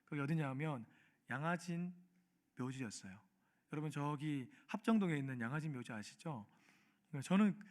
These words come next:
그때 그곳을 처음 갔습니다. 어, 백 주년 기념교회의 교인들이, 어, 자원해서 그 선교사 묘지에 온 그 관람객들에게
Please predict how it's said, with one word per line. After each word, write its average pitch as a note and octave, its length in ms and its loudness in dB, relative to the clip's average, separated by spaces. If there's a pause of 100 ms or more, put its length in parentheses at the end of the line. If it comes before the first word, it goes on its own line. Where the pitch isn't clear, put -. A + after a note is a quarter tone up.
(180)
그때 G3 400 6
그곳을 F3 380 0
처음 B3+ 260 0
갔습니다. A2+ 580 -8 (920)
어, - 260 -14
백 F3+ 180 6
주년 G#3+ 280 8
기념교회의 E3+ 800 8
교인들이, D3+ 680 2 (400)
어, G2+ 180 -14
자원해서 F3+ 760 2 (500)
그 A#2 360 -10 (380)
선교사 E3+ 840 4
묘지에 D#3 300 2
온 E3 500 -2 (200)
그 A#2+ 320 -12
관람객들에게 C#3+ 1040 -2